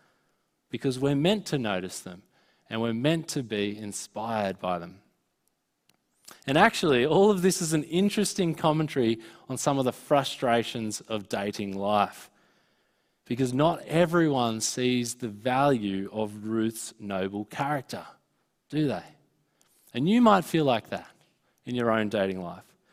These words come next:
"I work so hard to be the woman of God, the man of God that he has called me to be. He would be pleased, but I keep getting overlooked.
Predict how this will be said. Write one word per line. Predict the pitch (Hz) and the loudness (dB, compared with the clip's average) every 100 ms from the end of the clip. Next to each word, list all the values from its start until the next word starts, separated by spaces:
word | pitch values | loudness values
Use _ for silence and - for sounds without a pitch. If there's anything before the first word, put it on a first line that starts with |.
| _ _ | _ _
"I | 123 | 0
work | 147 147 | 0 0
so | - 175 175 | 0 4 6
hard | 165 160 139 | 6 6 4
to | 139 | 2
be | 139 139 | 2 2
the | 139 117 | 0 -4
woman | 113 160 180 180 | 0 2 2 2
of | 151 | 2
God, | 156 160 165 165 - _ _ _ _ | 0 2 0 -2 -8 _ _ _ _
the | 107 | -2
man | 117 147 175 | 2 2 2
of | 160 | 0
God | 160 156 | 0 -2
that | 143 | -2
he | 104 180 | 0 2
has | 196 196 | 2 0
called | - 160 151 | -4 -2 0
me | 139 | -2
to | 127 | -4
be. | 110 113 120 120 _ _ _ _ | -4 -4 -4 -10 _ _ _ _
He | - 160 | 0 2
would | 160 | 4
be | 143 | 2
pleased, | 143 - 107 95 98 - - _ _ _ _ _ _ | -2 -4 -4 -4 -8 -12 -16 _ _ _ _ _ _
but | - 123 | -6 -6
I | |
keep | 120 - 190 - | -6 -6 -8 -6
getting | 131 110 | -8 -6
overlooked. | 104 107 92 90 104 - - | -4 -4 -4 -4 -4 -6 -16